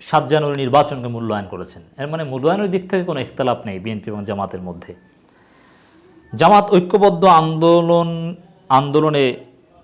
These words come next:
করবে কিনা, এটা প্রশ্ন। একসময় জোটসঙ্গী বিএনপি এবং জামাত, তবে সে সম্পর্ক আর আগের মতো নেই। সর্বশেষ আন্দোলনে বিএনপির সঙ্গে মিলিয়ে কর্মসূচি দিল, যুগপৎ আন্দোলনে ছিল না জামাত, জামাতকে রাখা হয়নি।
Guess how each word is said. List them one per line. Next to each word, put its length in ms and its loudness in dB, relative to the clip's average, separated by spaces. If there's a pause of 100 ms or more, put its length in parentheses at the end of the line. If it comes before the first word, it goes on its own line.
(160)
করবে 260 0
কিনা, 240 -10 (260)
এটা 180 -6
প্রশ্ন। 400 -10 (800)
একসময় 360 0
জোটসঙ্গী 420 0
বিএনপি 320 -2
এবং 200 0
জামাত, 380 0 (600)
তবে 220 4
সে 120 -4
সম্পর্ক 420 0
আর 120 6
আগের 220 4
মতো 200 -4
নেই। 320 -4 (420)
সর্বশেষ 560 2
আন্দোলনে 340 0
বিএনপির 320 -4
সঙ্গে 280 -4
মিলিয়ে 280 -2
কর্মসূচি 400 -4
দিল, 220 -4
যুগপৎ 400 -2
আন্দোলনে 340 -4
ছিল 200 -6
না 100 -4
জামাত, 400 -4 (580)
জামাতকে 480 2
রাখা 360 4
হয়নি। 320 -4